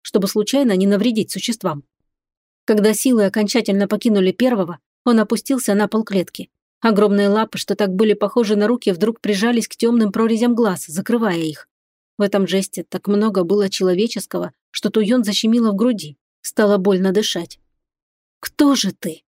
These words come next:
сдавленно прошептала девушка, смотря на первого, а затем обвела взглядом остальные клетки.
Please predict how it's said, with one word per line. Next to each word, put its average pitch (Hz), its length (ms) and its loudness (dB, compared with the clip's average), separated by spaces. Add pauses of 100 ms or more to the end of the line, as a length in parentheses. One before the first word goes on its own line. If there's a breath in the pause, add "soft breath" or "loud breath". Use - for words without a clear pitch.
(140)
сдавленно 190 500 2
прошептала 190 540 0
девушка, 226 380 -2
смотря 196 340 -2
на 214 140 0
первого, 170 460 0 (260)
а 220 80 0
затем 214 340 2
обвела 214 380 2
взглядом 196 440 0
остальные 220 460 2
клетки. - 480 -8